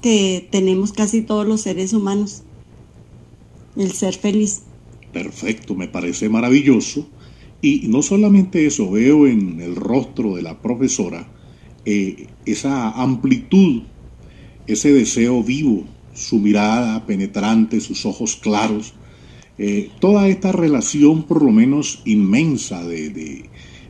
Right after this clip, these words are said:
Speaker 2: de lo que se llama el haber hecho una lucha constante en la vida. ¿Cuántos hijos, María?
Speaker 1: Tres hijos, dos varones y la niña es la menor.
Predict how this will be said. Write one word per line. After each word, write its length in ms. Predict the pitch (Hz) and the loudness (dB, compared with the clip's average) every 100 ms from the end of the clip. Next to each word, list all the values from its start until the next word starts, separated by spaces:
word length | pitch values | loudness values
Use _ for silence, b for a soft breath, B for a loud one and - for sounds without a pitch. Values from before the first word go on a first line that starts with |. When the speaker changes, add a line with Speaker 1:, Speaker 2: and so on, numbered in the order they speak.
| - | -2
Speaker 2:
de 80 | |
lo 140 | 104 101 | -2 0
que 80 | 107 | -2
se 140 | 101 | -2
llama 380 | 104 113 127 - - | 0 -2 -4 -10 -2
el 140 | 113 | 0
haber 400 | 98 107 120 147 - - - | 2 2 0 -2 -8 -20 0
hecho 300 | 131 131 147 | 0 2 2
una 240 | 131 127 | 2 2
lucha 500 | 127 135 202 196 117 | 4 8 6 6 -4
constante 880 | 110 104 104 - - 151 143 120 113 | -2 -2 -2 -4 -2 -2 -2 -2 -2
en 140 | 101 | -2
la 140 | 90 85 | -4 -6
vida. 400 | 92 95 82 - b b b b - | -6 -6 -8 -18 b b b b -4
¿Cuántos 400 | 233 233 240 - | -2 4 2 2
hijos, 300 | 127 98 87 | -2 -4 -6
María? 420 | 87 73 65 - - - - - - - - | -6 -8 -10 -14 -20 -20 -20 -20 -20 -20 2
Speaker 1:
Tres 340 | 240 233 220 | 4 6 6
hijos, 420 | 233 175 196 254 - | 4 2 0 -4 -6
dos 300 | 196 220 208 | 2 4 4
varones 520 | 214 220 233 254 254 | 2 0 0 0 0
y 140 | 240 214 | -2 -2
la 140 | 185 | -2
niña 300 | 180 180 185 | -4 -4 -4
es 60 | 190 | -2
la 120 | 196 | -2
menor. 300 | 202 233 | 0 0